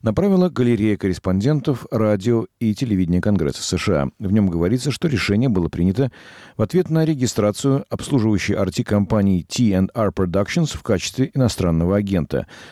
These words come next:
Работающая в Вашингтоне компания была зарегистрирована Минюстом С Ш А в качестве иностранного агента тринадцатого ноября. Глава исполнительного комитета корреспондентов радио и телевидения при Конгрессе С Ш А Крейг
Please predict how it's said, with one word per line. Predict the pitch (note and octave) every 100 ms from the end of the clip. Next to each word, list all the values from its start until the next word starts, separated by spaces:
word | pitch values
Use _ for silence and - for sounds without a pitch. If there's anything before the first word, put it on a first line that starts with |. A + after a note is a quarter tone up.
| -
Работающая | G2 G2+ F#2+ F#2 - F#2
в |
Вашингтоне | F2 F#2 G2 F#2 E2+ E2
компания | G2+ G#2 D3 C#3+ B2+
была | B2+ F3 E3
зарегистрирована | A2+ G#2+ G2+ - - G#2+ G#2+ A2
Минюстом | A2 A2 G2+ G2+ F2+ F2
С | D#2+ F2+
Ш | D3+ D#3
А |
в |
качестве | - A2 - A2
иностранного | F2+ E2 G#2 F2+ F#2
агента | G2+ C#3+ C#3
тринадцатого | C3 A2+ F#2+ D#2 - E2+ E2+
ноября. | F2+ E2+ E2+ G#1+ - - - - - - -
Глава | G#2+ G2+ G2
исполнительного | - G#2 G2+ F2 F#2+ F2+
комитета | G#2 G#2+ G2+ C3+ F2+
корреспондентов | F#2 D#2+ G2 F#2 G#2 F2 E2+
радио | G2+ F2+ F2+
и |
телевидения | D#2+ E2+ E2 F2 C3+
при | A2 C#2+
Конгрессе | C#2+ D#2 G2 D#2+
С | -
Ш | D2+ F2+
А | G#2+
Крейг | - G2+ F#2 F2+ -